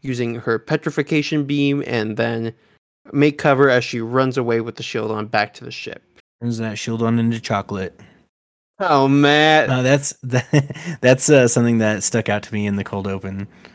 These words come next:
Speaker 2: I was like, "Oh, we're getting chocolate Pokemon again."
Speaker 1: <laughs>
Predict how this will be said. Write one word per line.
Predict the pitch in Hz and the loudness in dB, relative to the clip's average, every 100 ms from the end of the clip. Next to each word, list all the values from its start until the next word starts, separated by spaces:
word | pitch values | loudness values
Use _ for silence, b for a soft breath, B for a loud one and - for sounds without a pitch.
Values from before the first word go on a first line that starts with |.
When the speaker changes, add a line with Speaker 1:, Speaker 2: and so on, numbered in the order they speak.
| B | B
Speaker 2:
I | - 113 | -4 -2
was | 113 | 0
like, | 117 - | -2 0
"Oh, | 135 147 156 147 | 2 6 6 4
we're | 147 | 2
getting | 151 143 143 | 2 2 2
chocolate | 143 139 147 - | 2 0 0 2
Pokemon | 139 135 135 131 | 0 2 0 0
again." | 127 127 120 113 101 98 _ _ | 0 0 0 -2 -4 -10 _ _
Speaker 1:
<laughs> | - | -10